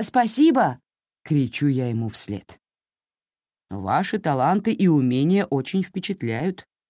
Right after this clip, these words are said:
добавляет Манфред. В ответ на что несчастный криминалист слабо машет рукой. Манфред бросает еще один печальный взгляд на фургон и объявляет, что собирается отдохнуть в бассейне.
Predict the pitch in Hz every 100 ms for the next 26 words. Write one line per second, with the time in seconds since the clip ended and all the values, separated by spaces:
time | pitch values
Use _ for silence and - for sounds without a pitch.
0 | _ 123 127 120 104 101 98 139 107 -
1 | - - _ _ _ _ _ _ _ _
2 | 139 131 120 131 139 127 123 - 175 165
3 | - - 156 143 - 131 104 110 110 123
4 | 127 131 139 180 - - - - 151 127
5 | 120 120 110 - - 104 - - - _
6 | _ _ - 147 147 147 139 143 147 -
7 | 147 143 139 147 135 131 131 139 - 139
8 | 127 117 120 110 123 131 120 113 117 113
9 | 110 113 113 117 113 131 131 139 190 202
10 | - _ _ _ _ - 208 269 220 220
11 | 185 202 220 - 196 - 160 170 190 -
12 | 180 156 143 139 151 156 131 120 123 117
13 | - 101 76 80